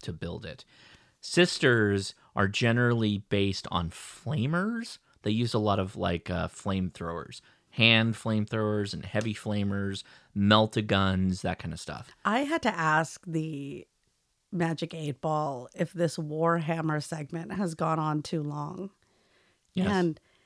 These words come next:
Speaker 2: it says my sources say no.
Speaker 1: Okay. So,
Speaker 2: <laughs>
Speaker 1: so then, uh, for Tau, which was my primary battle army, Tau are like the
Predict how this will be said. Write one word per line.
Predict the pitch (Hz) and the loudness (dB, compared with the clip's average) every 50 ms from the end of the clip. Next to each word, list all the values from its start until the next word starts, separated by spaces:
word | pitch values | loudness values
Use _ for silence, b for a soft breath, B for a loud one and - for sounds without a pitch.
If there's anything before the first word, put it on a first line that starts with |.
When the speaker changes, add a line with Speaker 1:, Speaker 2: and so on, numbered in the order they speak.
| _ _ _ _ _ _ _ _ _ _ _ _ _ _ _ _ - | _ _ _ _ _ _ _ _ _ _ _ _ _ _ _ _ -6
Speaker 2:
it | 190 180 - | -6 -4 0
says | - 196 175 165 | 2 2 4 4
my | 180 160 | 2 2
sources | 156 - - 185 180 170 - - 175 - | 0 0 0 0 0 0 -2 -4 -6 -4
say | - - 147 135 | -4 -6 -4 -4
no. | 131 135 120 117 120 120 - - | -4 -4 -4 -4 -6 -8 4 8
Speaker 1:
Okay. | 143 131 113 - 85 - B B B - 294 | 8 8 8 4 -2 -6 B B B 6 8
So, | - - - 466 453 - 392 453 440 - 392 370 - | 10 12 10 10 12 12 10 10 12 10 8 10 10
Speaker 2:
<laughs> | - 349 - - 311 302 - - 294 285 - | 6 6 6 4 2 2 4 0 -2 -2 0
Speaker 1:
so | - - 147 131 | 2 6 6 8
then, | 113 120 120 120 120 113 - - | 8 8 8 6 6 2 4 6
uh, | 127 117 107 | 8 8 8
for | 104 - - 110 | 6 6 4 4
Tau, | 104 - - - 180 190 190 143 98 92 | 4 2 8 10 10 10 10 8 6 4
which | 90 104 101 - | 2 2 0 0
was | 113 101 95 | -2 0 2
my | 110 101 | 2 0
primary | 104 - 139 139 143 143 135 113 98 90 90 87 87 - - | 2 4 4 4 4 4 4 2 2 2 2 0 -2 -6 -10
battle | - 113 107 98 92 92 90 87 - | 0 4 6 6 6 6 4 2 2
army, | - 90 87 85 87 87 90 B B B B B B B _ - - | 0 0 0 0 -2 -4 -6 B B B B B B B _ -14 -8
Tau | - - - 151 151 156 156 170 165 117 | 2 6 8 10 10 10 8 6 6 6
are | 98 117 110 | 6 4 4
like | 110 107 107 104 101 98 - - - | 4 4 2 2 2 0 -2 -4 -4
the | 104 104 101 95 | -4 -4 -4 -4